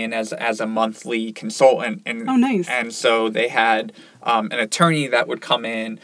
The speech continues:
Speaker 1: um, and an accountant that would come in. And these are
Speaker 2: Mm-hmm.
Speaker 1: people who've, you know, been in the industry for, for twenty years and are charging hundreds of dollars an hour,
Speaker 2: Mm.
Speaker 1: um, and wanting to give back to the Syracuse entrepreneurial community, which I think is fantastic.
Speaker 2: Yeah, it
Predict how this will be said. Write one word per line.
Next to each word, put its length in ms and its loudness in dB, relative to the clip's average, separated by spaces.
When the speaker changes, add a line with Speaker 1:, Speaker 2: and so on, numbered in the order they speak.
Speaker 1:
um, 420 0
and 180 -4
an 140 -6
accountant 440 0
that 180 2
would 140 -6
come 240 -2
in. 380 -6
And 160 -2
these 220 -2
are 60 4
Speaker 2:
Mm-hmm. 60 -6
Speaker 1:
people 360 -4
who've, 340 -4
you 140 -2
know, 160 2
been 260 -2
in 120 -4
the 180 -6
industry 560 -4
for, 540 4
for 400 2
twenty 340 -2
years 600 4
and 180 -4
are 160 0
charging 420 2
hundreds 500 0
of 80 0
dollars 420 2
an 80 -6
hour, 540 4
Speaker 2:
Mm. 240 -8
Speaker 1:
um, 440 2
and 580 -2
wanting 320 4
to 100 -6
give 200 -2
back 220 2
to 60 -16
the 80 -8
Syracuse 600 -2
entrepreneurial 680 2
community, 420 -6
which 320 -8
I 100 0
think 180 -8
is 160 -8
fantastic. 880 0
Speaker 2:
Yeah, 120 0
it 60 -8